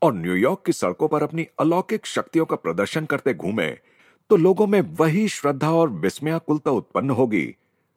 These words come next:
जो कुछ ही दशकों पहले वाराणसी की भीड़ भरी गलियों से गुजरते हुए त्रैलंग स्वामी ने उत्पन्न की थी। वे उन सिद्ध पुरुषों में से थे, जिन्होंने समय के क्षयकारी प्रभाव के विरुद्ध भारत को मजबूत बना रखा है।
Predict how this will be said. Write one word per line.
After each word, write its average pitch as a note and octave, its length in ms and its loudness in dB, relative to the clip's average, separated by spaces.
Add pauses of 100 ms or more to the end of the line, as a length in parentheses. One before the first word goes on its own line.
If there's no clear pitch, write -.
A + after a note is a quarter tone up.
(120)
जो E2+ 160 -2
कुछ - 320 -2
ही E3+ 120 2
दशकों F#2+ 400 -4
पहले D#2 400 -4 (240)
वाराणसी E3 640 0
की F3+ 140 -6
भीड़ D3 360 2
भरी A2+ 240 -4
गलियों A2 320 -2
से A2+ 140 -4
गुजरते F2 400 -2
हुए E2 320 -2 (300)
त्रैलंग E3 440 0
स्वामी D#3 360 -4
ने D#3+ 100 -4
उत्पन्न D2 400 -10
की - 160 -16
थी। - 280 -18 (800)
वे G#2+ 120 2
उन G#3 200 4
सिद्ध F#3 340 4
पुरुषों A#2 380 -2
में A#2+ 100 2
से A2 140 0
थे, - 480 -4 (140)
जिन्होंने G#3+ 340 4
समय F#3+ 360 0
के F#3 140 4
क्षयकारी D3+ 760 -4
प्रभाव - 440 -4
के A#2+ 80 0
विरुद्ध G#2 460 -2 (240)
भारत A2 340 -4
को D3+ 100 4
मजबूत F2+ 520 -6
बना E2+ 180 -4
रखा C#2+ 300 -8
है। C2 240 -10